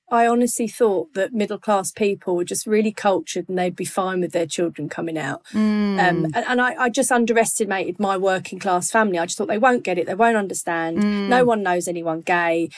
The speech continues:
Speaker 1: It's gonna be a fucking disaster." And they couldn't have been more brilliant.
Speaker 2: Yeah.
Speaker 1: How was your family? Was it
Speaker 2: I think it was a real shock for my mum. Um, I think that it was partly to do with the fact that she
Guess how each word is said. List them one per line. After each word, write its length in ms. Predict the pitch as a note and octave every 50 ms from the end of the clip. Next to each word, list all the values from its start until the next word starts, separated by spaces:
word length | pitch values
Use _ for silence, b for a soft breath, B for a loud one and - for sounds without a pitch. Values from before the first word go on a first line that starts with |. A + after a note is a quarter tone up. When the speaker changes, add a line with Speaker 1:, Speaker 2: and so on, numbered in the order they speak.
| B B B
Speaker 1:
It's 100 | A3 A3 -
gonna 220 | - B3+ A#3+ A3
be 80 | F#3 F3+
a 60 | E3
fucking 320 | - G3+ G3 - - F3+
disaster." 540 | E3+ F3+ D#3+ F3+ F3+ E3+ E3+ D#3+ - - F3+
And 140 | - F3 F#3+
they 120 | F#3+ F#3
couldn't 320 | F3+ - - A3 F#3+ F3+ -
have 160 | D3+ - -
been 400 | F#3+ F3 E3+ E3+ F3 F3+ F3+ - _
more 180 | - F#3 F3+ E3
brilliant. 520 | - F#3+ F#3 E3+ D#3+ D#3+ D3 D3 D3+ D3 - _ - _ _ G3
Speaker 2:
Yeah. 300 | B3 C4 A#3+ G#3+ - - _ _ _
Speaker 1:
How 280 | - A#3 A#3 A#3+ A#3+
was 240 | A#3 A3 A3 A3 A3
your 160 | A#3+ G#3+ G#3
family? 560 | G3+ - A3+ A3 A3 A3+ G#3+ F3+ D#3+ D#3+ E3+ E3
Was 180 | E3+ F#3 F3+
it 240 | F#3+ F3+ F3 E3+ - _ -
Speaker 2:
I 80 | B3
think 200 | - E4+ F4 D#4
it 40 | A3+
was 120 | A3+ G3+
a 60 | G#3+ F#3+
real 260 | F3+ G3 G3+ F#3+ F#3
shock 460 | - - - - F#3 F#3+ - - -
for 120 | - -
my 140 | G#3+ G3 F3+
mum. 400 | F3 E3 D3+ D#3+ G3+ A#3 B3+ B3+ - _ _ _ _ _ _ _ _ _ _ _ _ _ _ _
Um, 500 | - G3+ G3 F#3+ F#3 F#3 F3+ F3 F3 - -
I 80 | F3+ E3
think 420 | - - A3 G3 F#3 - - - _
that 240 | F#3+ F#3 E3+ - - _ _ _ _ _ _ _ _ _
it 120 | - F#3+ G#3
was 240 | A3 G#3+ - - - _
partly 340 | - F3 G3 F3+ - G3+ F#3+
to 140 | - - D#3+
do 160 | - F#3+ F3+
with 80 | E3+ -
the 60 | F3
fact 240 | - - E3 - D#3
that 120 | E3 E3+
she 460 | - - - F#3+ F3+ F3 E3+ E3 D#3